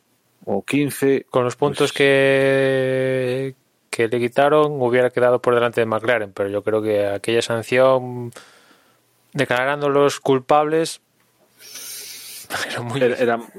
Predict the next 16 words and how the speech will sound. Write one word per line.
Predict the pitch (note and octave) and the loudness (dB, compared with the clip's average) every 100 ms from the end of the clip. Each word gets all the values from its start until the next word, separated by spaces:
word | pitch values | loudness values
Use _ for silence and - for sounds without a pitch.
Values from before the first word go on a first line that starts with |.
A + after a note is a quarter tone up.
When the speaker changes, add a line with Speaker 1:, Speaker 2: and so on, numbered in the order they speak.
| G2+ - - | -18 -18 -6
Speaker 2:
era | A#2+ | -4
Speaker 1:
sí, | |
Speaker 2:
muy | A#2+ | -2
Speaker 1:
es | A2+ | -2
Speaker 2:
light. | A2 G#2+ | -2 -2
Speaker 1:
que, | |
bueno, | - C3 | 0 0
aquella | A#2+ D3 | 0 -2
sanción | D#3 D#3+ E3+ E3 | -2 -2 0 2
es | C#3+ | 0
que | |
no | C3 B2+ | 0 2
tuvo, | B2+ A#2 G#2+ | 2 2 0
no | B2+ | -4
tuvo | A#2+ B2 | 0 -2
mucho, | A2 G#2+ - G#2+ G2+ G2+ | -2 -6 -4 -2 0 2